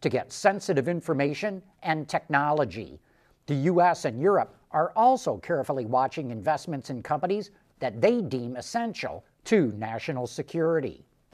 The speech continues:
Now, over to Europe, where car sales are a lot worse than expected. L M C Automotive reports that sales in Western Europe were down eighty percent in April, after falling fifty-three percent in March. Alarmingly,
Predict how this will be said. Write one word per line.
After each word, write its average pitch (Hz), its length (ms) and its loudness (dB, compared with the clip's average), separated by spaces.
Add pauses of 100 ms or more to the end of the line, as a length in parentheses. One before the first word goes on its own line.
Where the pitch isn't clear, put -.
(280)
Now, 131 340 4
over 156 220 8
to 135 80 2
Europe, 135 400 4
where 127 160 0
car 185 320 2
sales 214 480 0
are 113 240 -6
a 104 160 -6
lot 156 520 2
worse 165 420 2
than 139 200 0
expected. 135 800 -6 (520)
L 135 160 6
M 127 120 4
C 143 240 2
Automotive 131 500 6
reports 143 480 -2
that - 180 -6
sales 160 360 0
in 110 120 -8
Western 117 440 -4
Europe 156 420 -2
were 127 80 -6
down 110 340 -8 (140)
eighty 220 300 -2
percent - 500 -8
in 117 220 -8
April, 131 520 -6 (280)
after 180 200 -2
falling 175 460 4 (160)
fifty-three 254 640 0
percent - 480 -8
in 165 160 -2
March. 196 500 -2 (340)
Alarmingly, 151 1120 4